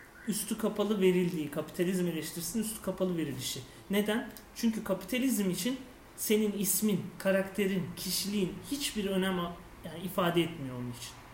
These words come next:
Onun için sadece senin işlevin önemli. Ama katip işe yaklaşımından dolayı bir takma isimle, e,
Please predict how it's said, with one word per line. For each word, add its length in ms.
Onun 220
için 240
sadece 520
senin 380
işlevin 480
önemli. 320
Ama 220
katip 440
işe 260
yaklaşımından 960
dolayı 420
bir 140
takma 420
isimle, 520
e, 640